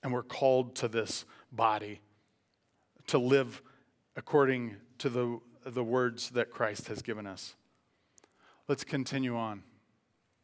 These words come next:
The spiritual death frees us to live.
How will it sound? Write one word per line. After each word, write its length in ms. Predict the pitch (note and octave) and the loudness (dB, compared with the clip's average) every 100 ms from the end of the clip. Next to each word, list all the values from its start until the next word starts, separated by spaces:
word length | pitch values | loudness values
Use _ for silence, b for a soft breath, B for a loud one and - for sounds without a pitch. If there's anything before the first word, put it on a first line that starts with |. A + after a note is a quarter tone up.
| _ _ _ _ _ - _ _ _ _ _ _ _ _ _ _ _ _ _ _ _ _ _ _ _ _ _ _ _ _ _ _ _ | _ _ _ _ _ -20 _ _ _ _ _ _ _ _ _ _ _ _ _ _ _ _ _ _ _ _ _ _ _ _ _ _ _
The 100 | B2+ | -6
spiritual 560 | - F#3 F3+ F3 F3 | 2 4 4 6 2
death 340 | B2+ A#2 D3+ C#3+ | 4 6 6 6
frees 440 | - D3 C#3+ B2+ | -2 2 2 4
us 460 | B2 A2 - - - - _ | 4 4 -2 -8 -12 -20 _
to 120 | - A#2+ | -2 0
live. 460 | A2+ G2+ F#2 - | 0 -2 -8 -18